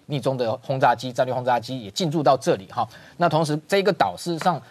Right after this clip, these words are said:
过去也曾经有美军的航母可以停靠过哈。那关岛更不要讲，关岛现在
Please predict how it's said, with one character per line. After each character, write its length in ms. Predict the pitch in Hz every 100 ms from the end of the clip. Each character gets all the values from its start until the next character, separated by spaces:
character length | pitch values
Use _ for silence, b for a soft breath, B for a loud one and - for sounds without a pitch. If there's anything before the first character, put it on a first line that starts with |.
| B _
过 120 | 208
去 220 | - 185
也 160 | 123 95
曾 140 | 127
经 100 | 135
有 80 | 156
美 160 | 107 92
军 140 | 135
的 60 | 127
航 180 | 101
母 120 | 135 98
可 120 | -
以 60 | 110
停 180 | 104
靠 160 | 101 117
过 240 | - 104
哈。 140 | 85 101
那 180 | 135 131
关 220 | 156 160
岛 160 | 147 -
更 180 | 151
不 80 | 120
要 140 | 127 127
讲， 160 | 107 -
关 160 | 139
岛 160 | 143 101
现 160 | - 143
在 200 | 139